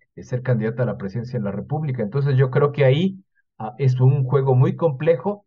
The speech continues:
sobre todo porque el peor de los escenarios posibles desde mi punto de vista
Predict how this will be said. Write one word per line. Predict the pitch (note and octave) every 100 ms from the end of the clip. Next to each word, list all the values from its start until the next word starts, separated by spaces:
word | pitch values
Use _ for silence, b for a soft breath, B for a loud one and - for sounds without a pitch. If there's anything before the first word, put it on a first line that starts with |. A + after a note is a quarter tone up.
| _
sobre | - B2 A#2
todo | - D3 D#3+
porque | - A#2+ A#2+
el | G#2
peor | - C3+ E3+
de | E3+
los | C#3+ B2+
escenarios | B2+ A#2 B2+ C3+
posibles | B2+ A2+ - B2+ A#2
desde | G#2 G2
mi | G2
punto | F#2+ C3+ C3+ C#3
de | A#2+
vista | C3+ - A2+ F#2+